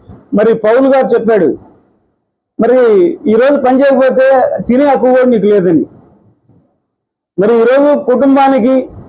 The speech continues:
పోషించే, కుటుంబాన్ని పోషించే బాధ్యత, పిల్లల్ని పోషించే బాధ్యత, మరి కష్టపడి పనిచేసి ముందు కొనసాగించబడాలి. దేవుడు కష్టార్జితాన్ని ఆశీర్వదిస్తా అన్నాడు.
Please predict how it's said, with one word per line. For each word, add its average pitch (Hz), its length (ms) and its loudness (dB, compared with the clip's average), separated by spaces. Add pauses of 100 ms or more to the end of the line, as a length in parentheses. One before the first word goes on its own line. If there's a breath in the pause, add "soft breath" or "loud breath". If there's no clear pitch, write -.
(500)
పోషించే, 233 480 0
కుటుంబాన్ని 247 540 0
పోషించే 220 320 -2
బాధ్యత, 208 480 -2
పిల్లల్ని 226 340 0
పోషించే 202 380 -2
బాధ్యత, 190 500 -2 (1500)
మరి 233 120 0
కష్టపడి 277 520 0
పనిచేసి 285 580 0 (800)
ముందు 247 180 0
కొనసాగించబడాలి. 233 1080 0 (420)
దేవుడు 247 340 0
కష్టార్జితాన్ని 254 840 0
ఆశీర్వదిస్తా 233 580 0
అన్నాడు. 196 360 -2